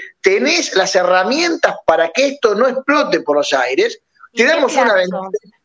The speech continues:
Speaker 1: te damos una
Speaker 2: tenemos
Speaker 1: ventana
Speaker 2: como
Speaker 1: de, de,
Speaker 2: auditora?
Speaker 1: de treinta días, te damos un plazo de treinta días, fines, fines de marzo, nosotros tuvimos que haber visto que en todas estas cosas hay acciones concretas que las, que el socio las empieza a ver.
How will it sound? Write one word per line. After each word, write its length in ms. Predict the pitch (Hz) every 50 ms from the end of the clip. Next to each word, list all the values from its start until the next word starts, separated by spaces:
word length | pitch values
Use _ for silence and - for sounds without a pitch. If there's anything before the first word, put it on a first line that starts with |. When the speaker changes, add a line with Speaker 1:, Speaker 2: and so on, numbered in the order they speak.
| _ _
Speaker 1:
te 120 | _ 196
damos 260 | 220 294 294 294 269 -
una 160 | 240 240 233
Speaker 2:
tenemos 0 |
Speaker 1:
ventana 240 | 226 226 - 269 262
Speaker 2:
como 160 | 185 190 381
Speaker 1:
de, 60 | 196
de, 60 | 214 220
Speaker 2:
auditora? 640 | - 415 202 196 440 - 180 175 170 185 175 _ _ _ - - _ _ _ _
Speaker 1:
de 180 | 151 175 196 196
treinta 500 | 196 247 262 269 269 262 254 247 214 196
días, 360 | 175 156 143 135 131 127 -
te 80 | - 208
damos 180 | 240 262 254
un 80 | 247 240
plazo 220 | 240 247 - -
de 80 | 220 208
treinta 380 | 220 226 226 220 202 214 208 220
días, 360 | 254 277 269 240 185 147 - - - _ _ _
fines, 720 | - - - 311 302 302 285 254 220 185 - - - -
fines 360 | - 277 285 320 302 262 202 160
de 120 | 156 156
marzo, 640 | 151 190 233 269 - 165 - - - 175 147 - -
nosotros 380 | 180 185 - 240 214 226 190
tuvimos 340 | - 208 214 233 233 220 214
que 100 | 214 190
haber 220 | 185 190 208 208 208
visto 320 | 240 233 208 - 196 -
que 100 | - 180
en 120 | 180 196
todas 340 | 185 - 262 254 240 226 -
estas 280 | 226 220 - - 190 - -
cosas 400 | _ 254 254 262 254 262 247 - - - - -
hay 220 | - 196 214 220
acciones 460 | 220 - - - - 240 240 240 226 233
concretas 580 | - 185 180 180 - - 220 226 226 - - -
que 80 | 180
las, 240 | 165 151 - - -
que 80 | - 165
el 120 | 170 165
socio 580 | 170 - 302 311 - - - 135 - - 101 - - - - _
las 280 | - 165 180 202 - -
empieza 640 | 185 170 175 175 - 214 226 226 - - 202 180 175 165
a 60 | 160
ver. 340 | 156 151 139 131 - -